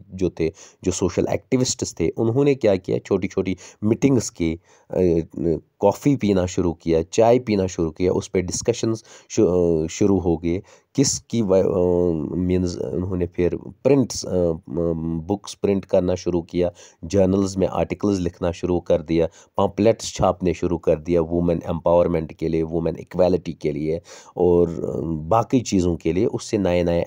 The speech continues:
आइडियाज़ and, मतलब, डेवलप हो गए, जिसमें इक्वालिटी आ गई और जिसमें एनलाइटमेंट आ गया। अब देख लीजिए, ये एम-, अ, एनलाइटमेंट पीरियड रहा,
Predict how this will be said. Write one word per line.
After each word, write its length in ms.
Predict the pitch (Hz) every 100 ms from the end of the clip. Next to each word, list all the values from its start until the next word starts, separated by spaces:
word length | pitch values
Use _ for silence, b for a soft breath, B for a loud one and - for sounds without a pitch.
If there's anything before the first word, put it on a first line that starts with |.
| -
आइडियाज़ 540 | 87 85 92 82 80 - 85
and, 100 | 78 b b _
मतलब, 260 | 82 78 78
डेवलप 320 | 82 78 95 -
हो 80 | 85
गए, 220 | 78 90
जिसमें 320 | 90 85 78 -
इक्वालिटी 540 | - 85 87 87 87
आ 140 | 80 78
गई 280 | 76 78 92 b b
और 160 | - 78
जिसमें 400 | 73 80 - 87
एनलाइटमेंट 760 | - 90 73 73 65 71 - -
आ 140 | -
गया। 280 | - - - _ _ _ _ _ b b b b
अब 80 | 110
देख 280 | 107 131 131
लीजिए, 180 | 123 127
ये 140 | 123 - _ -
एम-, 300 | 101 - 95
अ, 460 | 90 87 87 -
एनलाइटमेंट 560 | 92 104 120 107 98 87
पीरियड 400 | 90 80 80 69
रहा, 320 | 73 82 98